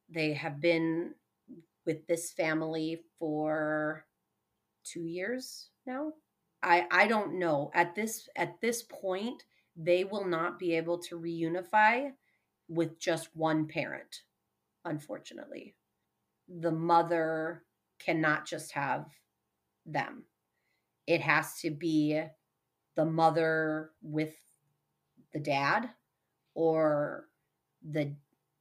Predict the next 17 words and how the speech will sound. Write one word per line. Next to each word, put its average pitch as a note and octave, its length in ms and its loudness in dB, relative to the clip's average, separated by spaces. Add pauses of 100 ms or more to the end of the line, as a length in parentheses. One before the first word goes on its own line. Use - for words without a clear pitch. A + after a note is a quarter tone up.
(120)
it, E3+ 200 -6
it F3+ 280 -2
has, G3 400 4 (180)
there F3+ 120 6
has - 240 6
to F#3+ 80 -6
be F3 80 0
two F3 180 -4
parents, C#3+ 520 -6 (260)
unfortunately. - 800 -6 (340)
Which F#3+ 320 0
I, G#3+ 220 2
I A3+ 80 10
say B3 220 4
unfortunately, A#3 480 -2
but G#3 160 0
it's, F3+ 140 -4